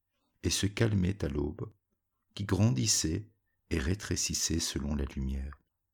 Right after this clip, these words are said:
Elle était impatiente de se coucher et se demandait si l'araignée reviendrait lui parler. «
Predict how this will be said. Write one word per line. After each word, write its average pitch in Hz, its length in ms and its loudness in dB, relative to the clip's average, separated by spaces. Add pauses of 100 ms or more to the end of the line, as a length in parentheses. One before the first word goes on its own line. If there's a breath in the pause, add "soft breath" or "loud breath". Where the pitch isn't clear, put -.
(840)
Elle 78 160 -2
était - 400 -4
impatiente 98 680 0
de - 100 -4
se - 180 -4
coucher - 480 -8 (800)
et - 60 -4
se - 160 -2
demandait 82 560 2
si - 200 -2
l'araignée 71 500 -2
reviendrait 69 600 -4
lui 67 180 -8
parler. « - 360 -8